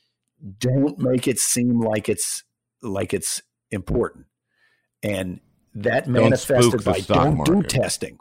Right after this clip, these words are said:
Speaker 1: We don't want testing 'cause we don't want the numbers to go up. Don't take the people off the cruise ship." You remember the president said, "Well,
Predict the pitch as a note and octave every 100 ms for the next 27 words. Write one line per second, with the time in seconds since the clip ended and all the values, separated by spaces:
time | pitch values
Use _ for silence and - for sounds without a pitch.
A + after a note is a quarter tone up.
0 | - C3 D3 F3+ D3+ - B2 A#2 C#3 B2
1 | A2+ B2+ C3 B2 B2 A2+ C#3 D#3+ C#3+ -
2 | F#2+ G2+ E2+ D2+ - - _ - D3 C#3+
3 | D3+ D3 - - D3 - - A#2 B2+ -
4 | C#3+ - F#3+ D3 - - D2+ - A#2 A#2+
5 | B2 A#2 C3 B2 B2+ G#2 A2+ G2+ A#2+ C3
6 | A#2+